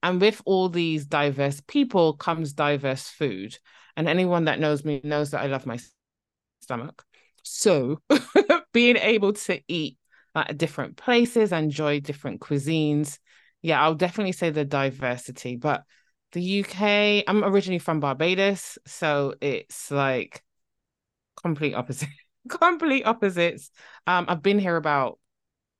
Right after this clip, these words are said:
twenty-two, twenty-two, twenty-five years now.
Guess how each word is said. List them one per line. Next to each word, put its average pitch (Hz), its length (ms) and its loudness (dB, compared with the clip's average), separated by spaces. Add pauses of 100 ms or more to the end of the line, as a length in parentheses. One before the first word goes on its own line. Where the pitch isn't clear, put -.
(140)
twenty-two, 190 680 -4
twenty-two, 208 420 -2
twenty-five 214 460 0
years 214 280 2
now. 202 300 2